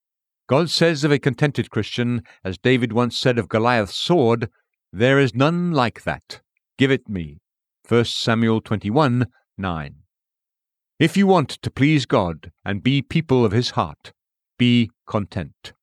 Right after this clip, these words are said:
God hates a disobedient spirit. And two, the contented Christian will not lose. What did Job lose by his patience? God gave him twice as much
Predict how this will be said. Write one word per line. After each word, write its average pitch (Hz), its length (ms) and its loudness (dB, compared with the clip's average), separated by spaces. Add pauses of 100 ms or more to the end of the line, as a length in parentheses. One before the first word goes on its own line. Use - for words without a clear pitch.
(640)
God 117 220 0
hates 147 400 -2
a 120 80 2
disobedient 117 880 -4 (140)
spirit. - 580 -12 (1500)
And 139 200 -2
two, 185 360 2 (280)
the 143 80 -2
contented 165 520 -2
Christian 131 460 -4 (140)
will 120 140 2
not 117 340 -2
lose. 78 640 -10 (600)
What 180 180 0
did 170 160 -2
Job 160 400 2
lose 85 540 -4 (120)
by 120 180 2
his 120 120 0
patience? - 800 -6 (560)
God 123 220 0
gave 147 200 2
him 147 140 0
twice 170 320 -2
as 165 120 -4
much - 400 -6